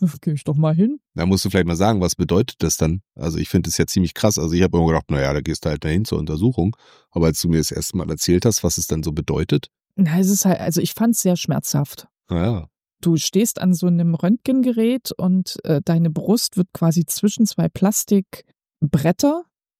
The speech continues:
Speaker 1: gelegt und dann zusammengequetscht, damit sie so, so flach wie möglich ist. Und dann, mm, kommt da eben kurz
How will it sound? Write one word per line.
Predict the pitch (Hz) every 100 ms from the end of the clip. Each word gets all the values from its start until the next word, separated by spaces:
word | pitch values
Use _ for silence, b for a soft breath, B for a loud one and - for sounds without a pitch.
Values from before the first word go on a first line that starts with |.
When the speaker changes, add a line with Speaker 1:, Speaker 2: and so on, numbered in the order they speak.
| _ _ _ _ -
Speaker 1:
gelegt | - 202 202 285 - -
und | 185 180
dann | 196 214 214 - _ _ _ _
zusammengequetscht, | - - 185 196 214 175 - 147 151 - - -
damit | 170 170 196
sie | - 196
so, | 175 175 175 -
so | - 175
flach | 160 - 196 240 -
wie | 196 190
möglich | 190 196 - 175 -
ist. | - 226 - - B B
Und | 170 165
dann, | 170 185 190 - - 160 165 185
mm, | 196 -
kommt | 185 185
da | 185
eben | - 175 175 175 180 180 _ _ -
kurz | 196 185 - -